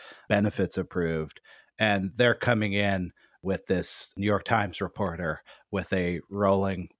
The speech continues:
LiveScribe pen. Do you think that your presence influences what happens in those situations?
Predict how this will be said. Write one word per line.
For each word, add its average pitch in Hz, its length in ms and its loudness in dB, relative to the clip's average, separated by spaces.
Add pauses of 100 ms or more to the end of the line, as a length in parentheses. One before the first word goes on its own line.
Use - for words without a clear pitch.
LiveScribe 98 920 2 (340)
pen. 90 420 0 (480)
Do 123 140 0
you 156 180 6
think 175 380 2
that 120 260 4
your 113 280 4
presence 113 1040 0 (160)
influences 120 1040 0 (420)
what 98 200 2
happens 135 460 0
in 139 100 0
those 147 220 0
situations? 151 840 -2